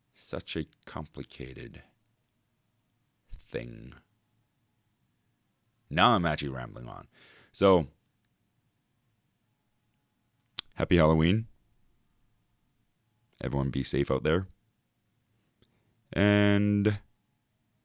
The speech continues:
next couple of episodes is gonna be good. I actually have a lot of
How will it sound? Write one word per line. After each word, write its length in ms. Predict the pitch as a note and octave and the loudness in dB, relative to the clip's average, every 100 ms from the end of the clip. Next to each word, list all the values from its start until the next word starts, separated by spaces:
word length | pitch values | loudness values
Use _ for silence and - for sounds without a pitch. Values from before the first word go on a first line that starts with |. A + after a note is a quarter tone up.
| _ _ _ _ _ _ _ _ _ - | _ _ _ _ _ _ _ _ _ -2
next 240 | A#2+ - | 0 0
couple 260 | - G2+ F2+ | 0 6 6
of 60 | |
episodes 440 | E2 - D#2+ D2+ C2 | 6 2 -2 -2 -2
is 100 | B1 | -6
gonna 160 | C2+ | -6
be 80 | B1+ | -6
good. 260 | A#1 G#1+ - - _ _ _ _ _ _ _ _ _ _ _ _ _ - | -8 -10 -12 -20 _ _ _ _ _ _ _ _ _ _ _ _ _ -4
I 220 | E2+ F#2 F2+ | 2 2 2
actually 280 | F2 E2+ D#2+ | 0 0 -2
have 140 | C#2+ | -2
a 40 | |
lot 260 | C2+ C2 | -4 -4
of 80 | B1+ | -6